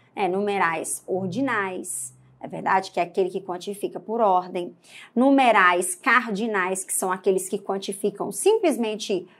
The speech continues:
né, dando nome a eles. Ah, esse é o número um, esse é o cem, esse é o duzentos, esse é o nove, esse é o vinte, tá? Nós temos os numerais multiplicativos e temos os numerais fracionários. Então, nessa vertente, o numeral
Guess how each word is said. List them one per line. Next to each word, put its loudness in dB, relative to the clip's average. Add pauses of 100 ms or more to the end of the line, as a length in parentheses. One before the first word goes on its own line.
(100)
né, 4
dando -2
nome 0
a -4
eles. -2
Ah, 0
esse -2
é -4
o -4
número 0
um, -2
esse -6
é 0
o -4
cem, -8
esse -10
é -6
o -6
duzentos, -8 (200)
esse -6
é 0
o 0
nove, 0
esse -8
é -4
o -6
vinte, -6 (160)
tá? 6 (380)
Nós 10
temos 0
os -2
numerais -2
multiplicativos -4
e -6
temos -4
os -4
numerais -6
fracionários. -8 (280)
Então, 2 (180)
nessa 8
vertente, 2
o -2
numeral 0